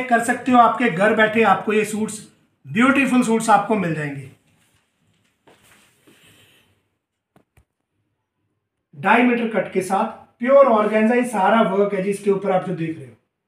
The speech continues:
And this is the last article, friends। I hope आपको ये बहुत पसंद आए होंगे,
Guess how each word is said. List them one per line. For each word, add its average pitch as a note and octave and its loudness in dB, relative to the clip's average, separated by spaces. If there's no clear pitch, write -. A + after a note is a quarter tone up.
And F#3 -2
this G3 0
is A3+ 0
the A3+ 2
last F#3+ 0
article, A3 0
friends। A3+ 0
I F#3+ -2
hope A#3+ 4
आपको A3+ 2
ये A#3 2
बहुत A3 2
पसंद G#3+ 0
आए G#3+ 2
होंगे, G#3+ 0